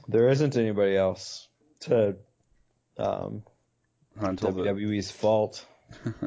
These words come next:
Speaker 2: Um, yeah, but, uh, yeah, I, I actually, I think this is gonna be a good match. It's a, it's a
Speaker 1: Mm-hmm.
Speaker 2: very good, um, I like, uh, Nikki Cross as, like, kind of the,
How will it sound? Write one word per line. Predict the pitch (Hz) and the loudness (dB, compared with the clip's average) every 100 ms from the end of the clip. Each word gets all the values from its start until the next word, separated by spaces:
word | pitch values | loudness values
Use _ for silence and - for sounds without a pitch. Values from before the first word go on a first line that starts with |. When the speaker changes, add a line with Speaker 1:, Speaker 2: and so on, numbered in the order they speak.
| - - - - _ _ _ _ _ _ _ _ _ _ _ _ _ _ _ _ _ _ _ _ _ - | -10 -14 -20 -20 _ _ _ _ _ _ _ _ _ _ _ _ _ _ _ _ _ _ _ _ _ -6
Speaker 2:
Um, | 98 98 95 92 92 98 - _ _ | -2 -2 -2 -4 -6 -8 -20 _ _
yeah, | 117 120 113 | 4 8 8
but, | 104 98 90 - | 6 -2 -4 -4
uh, | - 98 92 87 - _ - | 4 4 4 -2 -14 _ -10
yeah, | 98 98 90 92 104 - | -2 0 2 0 -2 2
I, | |
I | 107 113 | 4 6
actually, | 107 104 - - 98 90 | 6 4 2 0 0 2
I | 101 | 0
think | 98 104 90 85 | -2 -4 -4 -6
this | 87 87 90 | -8 -8 -12
is | 90 | -8
gonna | 87 | -8
be | 85 85 | -6 -8
a | |
good | - 92 | -6 -6
match. | 85 85 - - - | -6 -10 -12 -20 -12
It's | - | -10
a, | |
it's | 92 110 107 104 | -8 -6 -4 -4
a | |
Speaker 1:
Mm-hmm. | 98 | -2
Speaker 2:
very | 104 98 95 | 0 0 -2
good, | 92 95 92 | -2 -2 -4
um, | 90 87 87 - _ _ _ _ _ _ _ _ - | -6 -6 -8 -10 _ _ _ _ _ _ _ _ 2
I | 113 | 4
like, | 107 110 - | 4 2 -2
uh, | 101 | -2
Nikki | 98 104 107 98 | -2 -4 -4 -4
Cross | 98 95 - | -2 -2 -2
as, | 95 92 - | -4 -4 -4
like, | 92 92 | -4 -2
kind | 101 98 | -4 -2
of | 98 90 92 | -4 -6 -6
the, | 92 90 | -4 -4